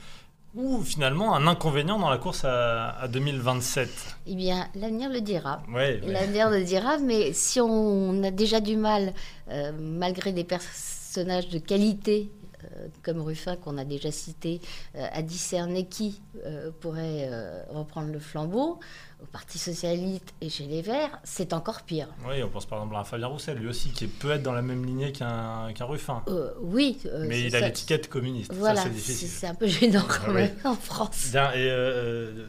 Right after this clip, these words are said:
Speaker 1: dernière question, Judith. Euh, avant deux mille vingt-sept, il y a les européennes en deux mille vingt-quatre.
Speaker 2: Oui.
Speaker 1: Euh, là, on se profile vers une liste commune de la nupes ou pas du tout ?
Speaker 2: Euh, a priori pas, puisque les écolos,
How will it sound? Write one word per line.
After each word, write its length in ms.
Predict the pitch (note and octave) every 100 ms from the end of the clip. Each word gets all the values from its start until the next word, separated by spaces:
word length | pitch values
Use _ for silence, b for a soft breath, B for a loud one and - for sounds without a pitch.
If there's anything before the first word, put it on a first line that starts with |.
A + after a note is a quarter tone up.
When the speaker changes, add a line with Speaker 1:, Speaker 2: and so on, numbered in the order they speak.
| G#2+
Speaker 1:
dernière 260 | A#2+ A#2+
question, 360 | - A#2 - C#3
Judith. 320 | A#2 B2+ C3+ B B B - -
Euh, 240 | A#2 A2 G2+ G#2 G2+
avant 200 | F#2+ A2
deux 80 | G#2
mille 120 | G2+
vingt-sept, 360 | G2+ F#2+ C3+ -
il 40 |
y 20 |
a 20 |
les 400 | G2 F#2+ F#2 F#2+ F#2 G2
européennes 360 | G2+ D#3 E3+
en 80 | C3+
deux 80 | A2
mille 160 | D3
vingt-quatre. 460 | F3 A#2 E3 E3+ -
Speaker 2:
Oui. 380 | - - - A2
Speaker 1:
Euh, 220 | A2+ A2+
là, 160 | B2 D3+
on 140 | C3+
se 100 | B2
profile 380 | - E3+ D3 B2+
vers 220 | B2 A#2+
une 240 | B2 B2
liste 400 | B2+ B2+ - A#2
commune 500 | A#2 C3 D3+ F#3 F#3
de 400 | D3 B2+ B2+ B2+ B2
la 100 | B2+
nupes 200 | C3+ F3+ D3
ou 40 |
pas 100 | C3+
du 100 | A2+
tout ? 120 | - - B B -
Speaker 2:
Euh, 100 | G3 E3+ -
a 100 | F#3+
priori 480 | - F3 F#3 G#3+
pas, 220 | - D4 D4
puisque 280 | G3 -
les 220 | F#3 E3+ E3+
écolos, 580 | E3+ E3 G#3 B3+ C4